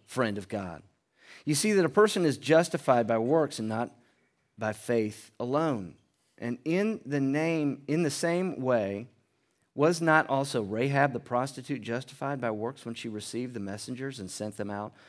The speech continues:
by another way? For as the body apart from the spirit is dead, so also faith apart from works is dead. All right, let's pray together. Father, would you, uh, bless us now to receive this word,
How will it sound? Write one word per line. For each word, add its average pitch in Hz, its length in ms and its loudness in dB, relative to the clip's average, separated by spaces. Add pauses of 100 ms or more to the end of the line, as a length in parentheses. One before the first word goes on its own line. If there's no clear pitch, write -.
(220)
by 98 340 -6
another 104 380 -6
way? 101 400 -6 (640)
For 123 100 -4
as 131 160 2
the 120 60 -2
body 151 420 4
apart 147 340 2
from 135 140 -4
the 120 80 -4
spirit 190 400 2
is 101 140 -6
dead, 98 340 -6 (420)
so 135 300 0
also 123 560 0
faith 120 540 -2
apart - 340 -8
from 92 220 -10
works - 440 -12 (440)
is 82 180 -16
dead. 82 340 -14 (1300)
All 110 60 -4
right, 113 100 -4
let's 110 140 -12
pray 87 160 -12
together. 87 260 -18 (800)
Father, 123 240 0
would 117 240 -6
you, 110 240 -2
uh, 98 140 -6 (420)
bless 107 400 -4
us 101 160 -8
now 95 220 -8
to 87 80 -10
receive 98 440 -8
this 90 280 -12
word, 82 320 -12